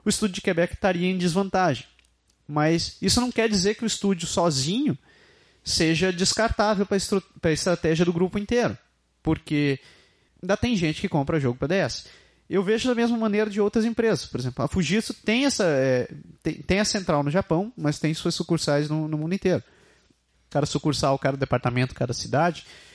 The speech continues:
deve ser, deve ter seus objetivos divididos por expectativa, né? Se o estúdio de Quebec não deu lucro,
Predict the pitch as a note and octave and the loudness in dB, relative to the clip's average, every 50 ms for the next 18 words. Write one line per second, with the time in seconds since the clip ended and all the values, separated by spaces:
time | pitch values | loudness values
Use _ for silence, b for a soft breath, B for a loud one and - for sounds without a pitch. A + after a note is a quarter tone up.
0 | B B B B C#3 C3+ C#3 C3+ - - E3+ D#3 - D3 C#3 C3+ C3 - - D3 | B B B B 0 0 0 0 0 0 0 -2 0 0 0 0 0 2 0 0
1 | - - E3 C#3+ D#3 D3+ C#3+ D#3 E3+ D#3 - - D#3 D#3 D#3 D#3 C#3+ E3 D#3 C#3+ | 2 2 2 2 2 0 2 2 0 0 2 0 2 2 2 2 2 2 2 2
2 | D3+ C3 B2+ C#3+ D3 D3 D#3 E3 D#3+ D#3 - - - - - _ _ _ - E3+ | 2 0 2 2 2 2 2 2 2 0 -2 -6 -10 -10 -14 _ _ _ 0 0
3 | E3+ E3+ - - F3 E3 - - F3+ E3 - - - - C#3+ B2 G#2+ G2+ A2 A2 | 0 0 0 0 -2 -2 0 0 -2 -2 -2 -4 -4 0 0 0 0 0 -6 -8
4 | B2+ D3+ _ b b b b b b b b b b b b b b _ _ _ | -8 -10 _ b b b b b b b b b b b b b b _ _ _
5 | - - - - - D#4+ F#4 F4+ - - - A3+ A3+ F3+ D#3+ E3 - - D#3+ C#3+ | -4 -2 0 2 4 4 4 2 2 0 0 0 0 2 0 0 2 2 0 2
6 | C3+ D3 D#3+ D#3+ - - B2 A#2+ A#2+ A#2+ A2+ A#2 G#2+ G2+ A2+ D3 F#3+ G3 - - | 2 2 0 0 0 -2 -2 -2 0 2 2 2 4 4 4 2 2 0 -2 -6
7 | - - | -16 -18